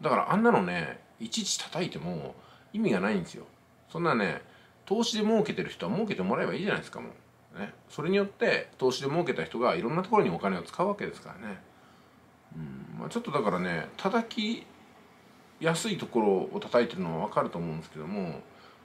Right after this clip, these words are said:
まあ、何でもかんでもね、批判すりゃいいってもんじゃないですからね。うん、今回岸田さんかなり期待できますよ、これ。あの、クソ真面目な人でね、スキャンダルも何もないし、政治献金絡みの悪いところも全くない人ですよ。で、この人をなんでね、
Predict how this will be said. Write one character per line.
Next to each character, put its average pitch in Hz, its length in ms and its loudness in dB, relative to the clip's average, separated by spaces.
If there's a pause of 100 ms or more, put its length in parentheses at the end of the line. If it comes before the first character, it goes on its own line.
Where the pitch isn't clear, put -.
(120)
ま 113 80 2
あ、 117 40 6
何 143 200 6
で 294 80 2
も 302 80 4
か 302 120 4
ん 294 40 4
で 180 80 4
も 104 100 4
ね、 98 240 2
批 117 100 2
判 180 200 4
す 190 80 -2
り 165 40 4
ゃ 123 40 4
い - 40 2
い - 20 -4
っ - 20 -6
て - 80 -2
も 170 80 -2
ん 160 40 -4
じ 165 60 -8
ゃ 170 60 -6
な 151 80 -2
い - 20 0
で 240 60 0
す - 80 -10
か - 80 -6
ら 131 100 -6
ね。 160 220 -6 (320)
う - 20 -12
ん、 165 360 -10
今 247 220 -2
回 104 160 2
岸 - 220 -6
田 151 80 -4
さ 165 140 -2
ん - 80 -8
か 359 160 2
な 381 80 4
り 214 100 0
期 - 100 -10
待 92 140 0
で 85 80 -4
き 85 100 -8
ま 82 80 -6
す - 100 -12
よ、 73 100 -12
こ - 100 -14
れ。 - 60 -14 (120)
あ - 40 -10
の、 101 80 -6
ク - 100 -12
ソ 202 100 -6
真 196 120 -2
面 170 100 0
目 123 60 6
な 95 100 4
人 92 140 -8
で 82 100 -4
ね、 107 240 -2 (260)
ス - 140 -12
キ 214 80 4
ャ 190 80 6
ン - 20 2
ダ - 100 4
ル 87 60 2
も 85 120 -2
何 127 200 0
も 170 120 0
な 151 80 2
い 90 100 0
し、 76 220 -10
政 165 280 2
治 160 60 -2
献 160 220 2
金 156 180 0
絡 123 160 8
み 98 80 4
の 78 300 -2
悪 139 180 6
い 120 60 0
と 95 80 -2
こ 87 60 -4
ろ 82 40 -4
も 85 220 -2 (100)
全 202 80 -2
く 240 80 0
な 269 80 0
い 151 80 -2
人 - 80 -12
で - 60 -12
す - 100 -16
よ。 - 80 -12 (640)
で、 120 60 -12
こ 190 160 4
の 277 100 2
人 - 180 0
を 180 60 4
な 180 140 4
ん 233 40 4
で 175 60 2
ね、 80 160 -2